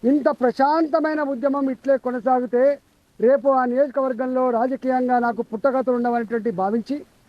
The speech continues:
నేను తలపెట్టిన ఒక ప్రాజెక్ట్ కనుక అమలు కాకపోతే నా పరువు పోతుందని చెప్పి భావించి, వాళ్ళే స్వయంగా ఒక స్కెచ్ చేసుకొని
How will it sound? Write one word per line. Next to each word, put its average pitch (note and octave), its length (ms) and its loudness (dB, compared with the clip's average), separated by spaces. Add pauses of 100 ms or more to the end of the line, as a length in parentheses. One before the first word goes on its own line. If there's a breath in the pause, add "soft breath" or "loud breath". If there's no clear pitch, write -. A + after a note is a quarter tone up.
(360)
నేను C4+ 200 2
తలపెట్టిన C#4+ 580 0
ఒక C#4+ 220 -2
ప్రాజెక్ట్ C#4 360 0
కనుక C#4+ 240 -2
అమలు C4 240 0
కాకపోతే B3 480 -4
నా A#3+ 140 -2
పరువు A#3 340 -4
పోతుందని B3+ 420 -2
చెప్పి G#3+ 120 -2
భావించి, A3+ 520 -4 (580)
వాళ్ళే B3+ 560 2
స్వయంగా C4 360 0
ఒక B3+ 140 0
స్కెచ్ - 380 -2
చేసుకొని A#3+ 500 0